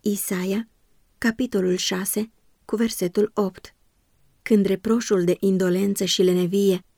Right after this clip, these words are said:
va fi șters de deasupra bisericii, Spiritul Domnului se va manifesta în chip milostiv. Puterea dumnezeiască se va da pe față.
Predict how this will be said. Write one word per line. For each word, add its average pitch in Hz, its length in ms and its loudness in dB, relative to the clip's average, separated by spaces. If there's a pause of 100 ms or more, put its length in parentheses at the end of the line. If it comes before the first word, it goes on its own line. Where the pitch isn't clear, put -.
(480)
va 196 200 0
fi - 180 -4
șters 214 560 0
de 185 140 2
deasupra 190 480 -2
bisericii, 185 760 2 (760)
Spiritul 233 600 2
Domnului 196 480 2
se 180 120 -4
va 175 120 0
manifesta 185 760 -2
în 214 160 4
chip - 260 -4
milostiv. 196 720 0 (640)
Puterea 226 500 0
dumnezeiască 190 960 0 (500)
se - 220 -2
va 208 140 0
da 170 160 -2
pe 202 120 -4
față. 196 560 -4